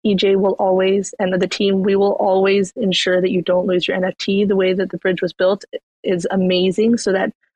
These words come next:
we can go in and manually fix it if something were to happen, but great way to test it out.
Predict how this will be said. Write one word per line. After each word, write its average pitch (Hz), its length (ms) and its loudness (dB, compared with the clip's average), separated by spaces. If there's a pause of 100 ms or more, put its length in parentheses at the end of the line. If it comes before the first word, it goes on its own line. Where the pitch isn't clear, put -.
(160)
we 196 180 2
can 190 240 -2
go 196 120 2
in 196 160 0
and 185 140 0
manually 180 440 0 (340)
fix - 240 -2
it 240 140 0
if - 140 0
something 196 240 -2
were 180 100 2
to 185 80 -2
happen, 190 320 0
but 185 220 0 (320)
great 208 260 2
way 190 160 2
to 175 80 0
test 170 300 -6
it 170 60 -4
out. 160 200 -4